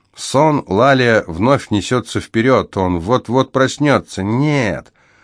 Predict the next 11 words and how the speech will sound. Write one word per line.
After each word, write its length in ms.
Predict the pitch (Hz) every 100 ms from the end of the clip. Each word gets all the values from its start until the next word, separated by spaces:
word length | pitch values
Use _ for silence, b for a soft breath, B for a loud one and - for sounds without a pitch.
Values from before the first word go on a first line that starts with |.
| b b
Теперь 340 | - - 92 95
он 120 | 92
роется 480 | 107 110 95 107 95
в 40 |
своем 400 | 95 98 104 107
шкафу, 520 | - 101 90 - 113
выбирая 460 | 101 98 101 107 98
костюм, 800 | - 95 - - 113 117 107 98
рубашку, 1080 | 90 98 92 110 110 101 - - 101 98 90
перебирая 540 | 90 90 95 101 98
галстуки, 960 | 85 98 110 104 87 - 95 - 92